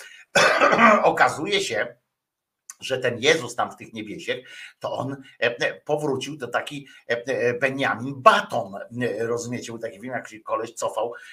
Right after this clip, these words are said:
e, e, w swoim, e, rozwoju i on tam w tym,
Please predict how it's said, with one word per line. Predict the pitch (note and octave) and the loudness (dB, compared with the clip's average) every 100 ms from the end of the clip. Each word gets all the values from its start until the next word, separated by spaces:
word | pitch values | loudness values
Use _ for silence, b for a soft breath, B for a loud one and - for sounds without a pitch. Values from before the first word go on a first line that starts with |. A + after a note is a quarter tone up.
| B | B
e, | - | -4
e, | A2+ B2+ A2+ A#2 A2+ A2 | -2 -4 0 2 2 0
w | - | -4
swoim, | - A2 A2+ | -6 -4 -4
e, | A2 A#2 A#2 A2 | -10 -8 -4 -2
rozwoju | A#2 - F2+ G2+ | -2 -4 -8 -10
i | C3 A#2+ | -14 -12
on | G#2 C3 F#3+ | -4 -4 0
tam | F3+ D#3+ | -2 -2
w | - | -6
tym, | C3+ | -12